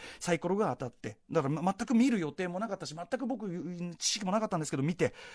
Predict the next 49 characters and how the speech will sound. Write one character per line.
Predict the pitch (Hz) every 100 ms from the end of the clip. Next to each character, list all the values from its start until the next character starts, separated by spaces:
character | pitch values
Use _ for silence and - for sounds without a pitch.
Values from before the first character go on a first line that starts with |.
| -
し |
か | 240
も | 185
表 | 294 285
の |
当 | 277 269
日 | 247
は | 247
確 | 247
か | 240
野 | 156 180
球 | 262 269
延 | 269 247
長 | 180
で | 143
十 | 143 254
分 | 285
だ | 214
か | 151
五 | 175
分 | 190 220
だ | 220
か |
ぐ | 214
ら | 220
い |
し | 156
か | 117
話 | 180 220
す | -
時 | 139
間 | 156
が | 139
な | 196
い | 262
と | 185
い |
う |
中 | 147 131
で | 120
や |
っ | 113
た | 175
ん |
で |
す | 147
け | 151
ど | 165
も、 | 233